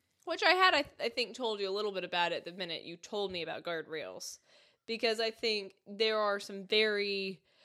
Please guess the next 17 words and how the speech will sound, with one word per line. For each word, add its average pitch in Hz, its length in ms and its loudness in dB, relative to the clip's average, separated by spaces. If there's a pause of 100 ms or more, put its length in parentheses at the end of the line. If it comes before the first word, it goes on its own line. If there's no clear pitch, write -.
(280)
practical 311 600 6
applications 262 580 4
of 226 80 -14
guardrails, 220 580 4
like 202 160 2
the 190 60 -2
literal 180 380 -2
guardwa-, 160 480 -6 (120)
guardrail. 160 680 -4 (280)
Then, 233 220 10
like 220 220 6
you 220 100 2
said, 202 160 0
all 190 140 4
this 185 140 -2
societal 185 600 0
stuff. 160 560 -8